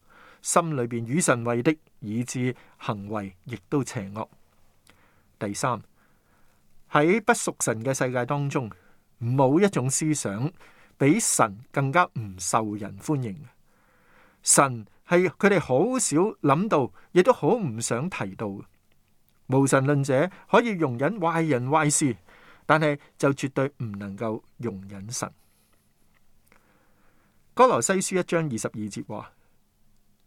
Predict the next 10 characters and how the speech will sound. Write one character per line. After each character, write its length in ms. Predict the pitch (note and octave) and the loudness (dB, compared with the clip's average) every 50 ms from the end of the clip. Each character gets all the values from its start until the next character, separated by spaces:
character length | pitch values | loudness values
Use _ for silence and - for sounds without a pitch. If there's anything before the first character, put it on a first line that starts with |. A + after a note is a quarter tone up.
| _ _ _ | _ _ _
「但 200 | C#3 C3 B2 B2+ | 2 2 2 0
如 200 | A#2+ A2+ G#2 G#2+ | -2 -4 -4 -2
今 420 | - - F#3 F#3 F3+ F3+ F3+ F#3 | 0 0 0 0 0 -4 -6 -8
他 220 | - - G3 F#3+ | 0 0 2 2
藉 140 | F#3+ - D3+ | 2 -2 -4
着 180 | C3+ - C3 A#2+ | -4 -4 -4 -4
基 280 | - - F#3+ F#3 F3+ F#3+ | -2 -2 -2 -2 -2 -4
督 120 | - - - | -6 -8 -4
的 120 | - F#3+ - - | -4 -4 -4 -2
肉 160 | - C3 - | -6 -6 -6